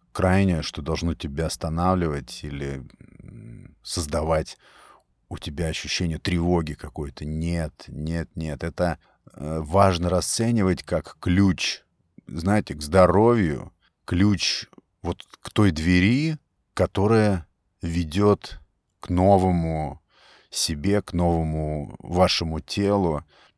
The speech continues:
Я очень много источников переизучал, прежде чем начинать подкаст, и я не видел,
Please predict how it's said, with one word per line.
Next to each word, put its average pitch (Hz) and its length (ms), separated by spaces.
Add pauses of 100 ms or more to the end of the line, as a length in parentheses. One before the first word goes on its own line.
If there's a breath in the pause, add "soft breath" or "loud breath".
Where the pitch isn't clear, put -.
(100)
Я 104 160
очень 127 320
много 127 340
источников - 840 (600)
переизучал, 92 1080 (720)
прежде 90 300
чем 90 200
начинать 87 460
подкаст, - 600
и 87 40
я 110 200
не 120 180
видел, 98 500